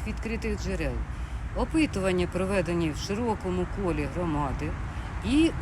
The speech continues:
участь у моніторинговому дослідженні, які проводило Управління Державної служби якості освіти в Сумській області щодо функціонування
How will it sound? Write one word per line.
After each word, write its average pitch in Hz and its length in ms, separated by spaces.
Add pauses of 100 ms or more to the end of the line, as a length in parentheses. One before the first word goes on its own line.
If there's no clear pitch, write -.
(180)
участь - 560
у - 20
моніторинговому 269 840
дослідженні, 196 760 (1000)
які 240 240
проводило 254 840
Управління 214 600
Державної 180 480
служби 170 400
якості 160 540
освіти 156 380
в 151 60
Сумській 165 420
області 254 520
щодо 214 480
функціонування 190 800